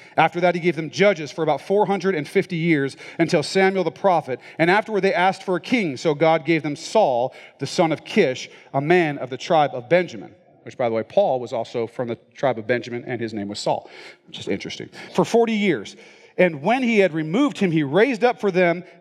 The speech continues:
David as king, to whom he also gave testimony and said, 'I have found David, the son of Jesse, a man after my own heart, who will do all my will.' From this man's seed,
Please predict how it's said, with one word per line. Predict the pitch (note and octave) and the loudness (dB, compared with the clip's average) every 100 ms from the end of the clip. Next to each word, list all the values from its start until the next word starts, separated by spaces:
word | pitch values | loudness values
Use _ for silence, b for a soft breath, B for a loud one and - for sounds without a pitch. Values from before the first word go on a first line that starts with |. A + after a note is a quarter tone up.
| C3+ | -4
David | D#3 G3+ E3+ A2+ C#3+ - _ _ _ B B B | 2 4 2 -6 -14 -20 _ _ _ B B B
as | D3+ C#3 | 0 0
king, | - - G#3+ D3+ B2 | -6 2 2 2 -2
to | C#3 | -6
whom | E3 D#3 | -2 -2
he | |
also | D#3 E3+ F3+ G3 | 2 2 2 -2
gave | D3+ E3 D#3+ | 2 0 0
testimony | F3+ E3 E3+ D3+ | -2 -2 -2 -2
and | C#3 | -4
said, | - G3 D3+ A2+ B B - | 0 2 2 0 B B 0
'I | C3 | 0
have | A2+ | 0
found | - F#3 G3 G3 | 0 2 2 2
David, | F3+ D#3+ C3+ | 2 2 -2
the | A#2 | -8
son | - E3 | -4 -2
of | D#3 | -2
Jesse, | B2 E3+ D3 C3 A#2+ B B | 0 0 0 -4 -10 B B
a | C#3 | 0
man | D3 D#3+ C#3 | 2 0 0
after | B2+ C#3+ D3 | -4 -4 -2
my | C#3+ | 0
own | C#3+ D#3 | 0 0
heart, | E3 B2+ G#2 B B B | 0 0 -2 B B B
who | D3+ | -2
will | B2+ | -2
do | A#2+ D3+ C3 | 0 0 2
all | C3+ D#3 | 0 2
my | D#3+ D3+ | 0 0
will.' | B2 G2+ F#2+ - B B B | -2 -6 -10 -16 B B B
From | D3 D3+ | -2 2
this | F#3 G#3 G3 | 2 2 -2
man's | G3 G3+ - | 0 0 -4
seed, | - D#3+ B2 A#2 | -2 -2 -2 -8